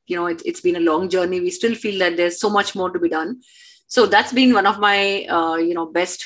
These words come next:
experiences in the wildlife. But apart from that, I think the next best has been working with the forest department very closely. Um, I think close, working with the department has given me so much of insight over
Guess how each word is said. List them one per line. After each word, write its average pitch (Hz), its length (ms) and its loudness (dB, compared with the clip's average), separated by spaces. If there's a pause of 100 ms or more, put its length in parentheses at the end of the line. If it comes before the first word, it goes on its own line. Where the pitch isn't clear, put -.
(120)
experiences 185 680 -4
in 185 160 -4
the 196 80 0
wildlife. 185 480 2 (480)
But 214 200 0
apart 208 340 4
from 277 240 2
that, 214 280 4
I 190 100 0
think 247 340 -2
the 208 360 2
next 196 420 -6
best 208 300 0
has 180 220 0
been 214 240 0
working 202 360 2
with 214 160 2
the 208 60 2
forest 180 360 0
department 170 460 0
very 156 220 -2
closely. - 460 -4 (540)
Um, 170 340 6
I 180 80 2
think 233 240 -2
close, 208 440 4
working 208 460 2
with 247 100 2
the 226 60 6
department 220 460 2
has 208 160 -4
given 190 240 -4
me 208 120 -4
so 254 420 4
much 269 260 4
of 208 340 0
insight 208 540 0
over 190 460 0